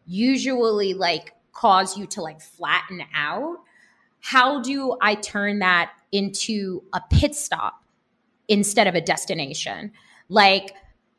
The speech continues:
sometimes when we experience that imposter syndrome, it's like, "Who do you think you are? Who do you think you are?"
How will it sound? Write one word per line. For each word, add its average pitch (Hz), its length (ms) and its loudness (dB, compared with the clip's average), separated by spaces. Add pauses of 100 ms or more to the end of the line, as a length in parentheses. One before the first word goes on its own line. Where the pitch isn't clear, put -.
(160)
sometimes 240 640 4
when 196 460 0
we 214 160 0
experience 202 720 -4
that 160 200 4
imposter 160 580 0
syndrome, 202 840 -2
it's 180 160 -6
like, 160 160 -2 (140)
"Who 262 120 2
do 240 60 0
you 214 160 -2
think 185 240 -4
you 160 160 -2
are? 160 400 -4 (540)
Who 277 320 2
do 294 60 6
you 277 200 2
think 233 300 -4
you 196 160 -4
are?" 180 420 -4